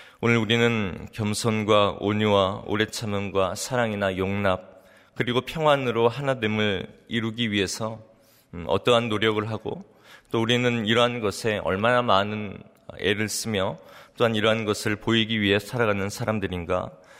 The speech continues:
이 새벽 우리가 함께 생각해보며 이 하루를 출발할 수 있으면 좋겠습니다.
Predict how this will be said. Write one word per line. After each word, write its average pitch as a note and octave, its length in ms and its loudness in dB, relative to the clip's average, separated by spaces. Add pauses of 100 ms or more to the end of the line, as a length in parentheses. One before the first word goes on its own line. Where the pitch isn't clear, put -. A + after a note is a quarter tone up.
(120)
이 G#2+ 80 -6
새벽 G2 320 0
우리가 F2+ 220 -2
함께 G2+ 440 -2
생각해보며 G2+ 960 -2 (340)
이 G2+ 100 -4
하루를 G#2+ 520 -2 (160)
출발할 G#2+ 460 -2
수 - 140 -10
있으면 G2 320 -6
좋겠습니다. - 680 -8